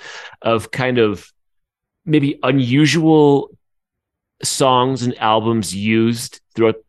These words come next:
in, in music's, uh, supervision, sort of as a way not just to enhance the, the films or the T V shows, but also to sort of, like, uh, validate the musical taste of the creators?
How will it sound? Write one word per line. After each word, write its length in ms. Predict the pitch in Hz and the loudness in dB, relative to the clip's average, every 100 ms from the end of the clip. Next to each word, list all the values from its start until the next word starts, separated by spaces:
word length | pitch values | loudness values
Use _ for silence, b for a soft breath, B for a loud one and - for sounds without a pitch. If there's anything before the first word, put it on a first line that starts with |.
| _ | _
in, 220 | - 117 120 | -2 0 0
in 200 | 131 110 | -2 0
music's, 600 | 113 113 - - - - | 0 -2 -4 -6 -6 -4
uh, 400 | 123 113 113 107 | 0 2 2 0
supervision, 680 | 101 135 127 107 117 104 120 | -2 -4 -2 0 0 0 -4
sort 220 | - 127 | 0 0
of 100 | 147 | 2
as 140 | 151 | 2
a 80 | 127 | 0
way 520 | 110 110 110 113 123 - _ | 2 2 2 0 -4 -12 _
not 260 | 123 135 170 | -4 -2 -2
just 200 | 147 - | -6 -4
to 160 | 123 - | -6 -6
enhance 580 | 104 98 113 135 - | -8 -6 -6 -6 -14
the, 340 | - 101 101 92 _ | -8 -4 -4 -4 _
the 100 | 95 | -12
films 600 | - 113 107 113 110 101 | -4 -2 0 -2 -4 -2
or 100 | 104 | -2
the 140 | 92 | -2
T 240 | 95 - 107 | -6 -6 -6
V 120 | 113 | -4
shows, 540 | 107 117 110 117 - B B B B | -2 0 2 0 -6 B B B B
but 120 | 131 | 0
also 380 | 131 127 143 135 | 0 0 2 2
to 160 | 131 120 | 0 -6
sort 260 | - 120 | -6 -2
of, 120 | 110 | -2
like, 400 | 90 104 98 87 | -2 -2 -2 -6
uh, 380 | 104 95 92 90 - b _ | -6 -6 -6 -8 -12 b _
validate 520 | - 117 117 117 127 | -4 0 0 0 -2
the 60 | 98 | -4
musical 340 | 104 104 - | -4 -2 -4
taste 400 | 113 117 117 - | -2 -2 -2 -2
of 160 | 107 87 | -4 0
the 220 | 101 98 | -2 -2
creators? 600 | - 110 104 110 127 - | -2 0 0 -2 -4 -8